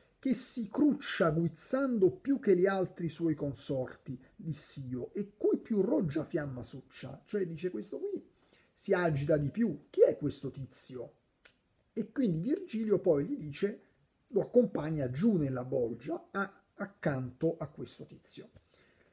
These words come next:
E sostanzialmente Dante poi dice, quando gli si avvicina al pozzetto dove, da dove spuntavano le gambe di questa persona, gli dice, Dante dice: "Io stava come il frate che confessa lo perfido assassin,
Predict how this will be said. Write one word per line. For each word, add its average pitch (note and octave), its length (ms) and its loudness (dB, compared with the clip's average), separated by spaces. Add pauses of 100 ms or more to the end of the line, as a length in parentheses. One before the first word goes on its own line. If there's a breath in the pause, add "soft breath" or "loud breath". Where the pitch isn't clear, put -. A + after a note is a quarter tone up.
(360 soft breath)
E C#4 240 0
sostanzialmente C4 720 2
Dante G3 320 2
poi D#3 320 2
dice, C3 300 -6
quando E3 280 0
gli D3 140 -2
si - 100 -2
avvicina C3 760 -4
al C3 300 -4
pozzetto - 760 -2
dove, B2 260 -4
da C3+ 160 -2
dove C#3+ 220 0
spuntavano D3 680 -4
le B2 100 -6
gambe C3+ 400 -4
di B2 80 -10
questa - 300 -8
persona, A3+ 540 -8 (1000 soft breath)
gli C#4 160 0
dice, F#3+ 420 0
Dante B3 300 2
dice: F3+ 200 2
"Io B3 180 4
stava A#3+ 640 0
come G#3 200 2
il F#3 160 0
frate A3 560 -2
che F3+ 180 -6
confessa F#3 720 -4
lo D#3+ 180 4
perfido G3 680 -4
assassin, C#3 840 -10